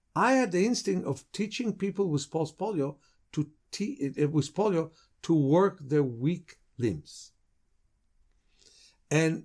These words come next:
I sometimes only gained one percent mobility. Sometimes I gained sixty-five percent mobility. A person couldn't necessarily, let's say, bend,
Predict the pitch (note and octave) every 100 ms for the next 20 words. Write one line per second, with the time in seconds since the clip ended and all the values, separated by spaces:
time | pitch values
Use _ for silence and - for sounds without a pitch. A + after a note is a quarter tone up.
0 | _ C#3+ D#3 A3+ A#3+ - A3+ G#3 F#3 G3
1 | F#3+ D#3 F3+ D#3 D3 D#3+ D#3 - C3+ B2
2 | G#2+ G2 G#2 F#2+ - F3 G#3 _ - -
3 | - - _ - D#3+ F3+ G3 G3 F#3+ F3
4 | F#3+ G3 G3 F#3 _ _ _ _ - A#3
5 | B3 C#4+ A#3 D#3 C#3 - B2+ A2 G#2+ G2
6 | C3 F3+ G3 G3 F3+ - _ _ _ -
7 | F#3 F3+ E3 - D#3 D3+ D3+ E3+ D#3 D3
8 | C#3+ C#3+ - C#3 G2 F#2 D3 D#3 D3